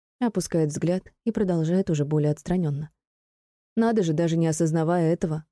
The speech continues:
он обеспечивает будущее своему ребенку. Вглядываюсь в глаза Адама, но он отводит их, будто жалеет о чем-то. В целом, о веселье в нашем диалоге уже не может быть и речи.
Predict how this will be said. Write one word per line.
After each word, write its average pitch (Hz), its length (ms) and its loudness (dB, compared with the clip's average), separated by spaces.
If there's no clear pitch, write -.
он 247 140 2
обеспечивает 180 680 0
будущее 147 400 0
своему 147 320 0
ребенку. 170 480 0
Вглядываюсь 220 640 2
в 156 40 -6
глаза 156 380 2
Адама, 185 440 0
но 208 160 2
он 190 120 4
отводит 185 440 0
их, - 220 -14
будто 233 300 0
жалеет 196 420 2
о 143 60 -2
чем-то. 151 360 -6
В - 60 -20
целом, 269 340 2
о 180 60 2
веселье 180 380 2
в 156 40 -2
нашем 156 280 0
диалоге 160 420 2
уже 160 160 2
не 165 100 2
может 156 260 2
быть 156 180 -2
и 160 40 0
речи. 180 300 -2